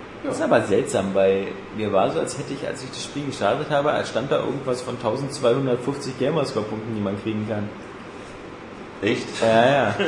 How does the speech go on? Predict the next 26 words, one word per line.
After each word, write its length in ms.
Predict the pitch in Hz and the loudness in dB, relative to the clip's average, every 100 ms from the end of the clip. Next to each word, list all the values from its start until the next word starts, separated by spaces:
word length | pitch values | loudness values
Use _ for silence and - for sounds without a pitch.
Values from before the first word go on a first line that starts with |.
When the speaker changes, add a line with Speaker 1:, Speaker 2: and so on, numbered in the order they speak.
| 160 | 0
Speaker 3:
<laughs> 220 | 190 - | 0 6
Hab 120 | 156 135 | 6 8
ich 100 | 139 | 4
jetzt 160 | 135 | 2
nicht 160 | 135 120 | 2 2
nachgeguckt. 600 | 127 135 120 - 110 107 - - - | 2 2 -2 0 2 2 -4 -10 -6
Speaker 2:
Ja. 80 | 117 | 0
Speaker 3:
Ich 100 | 113 | 2
hab 80 | 139 | 6
sowieso 240 | 131 120 | 6 6
dort 220 | 147 120 - | 6 6 6
verdächtig 420 | 117 117 120 107 | 4 4 0 0
wenig 240 | 127 127 | 2 2
bekommen 280 | 104 120 101 | -2 0 2
nach 80 | 101 | 4
dem 100 | 98 | 2
Durchspiel. 380 | 107 107 - 95 | 2 0 0 0
Ich 80 | |
glaub, 200 | 101 98 | 0 0
grad 240 | 104 101 101 | 4 2 4
mal 260 | 95 95 | 4 4
dreihundert 480 | 90 90 98 120 113 | 2 2 2 2 0
oder 200 | 90 95 | 4 4
so, 180 | 92 95 | 4 2
wenn's 180 | 98 95 | 2 4
hochkommt. 440 | 117 - 90 87 | 2 2 0 -2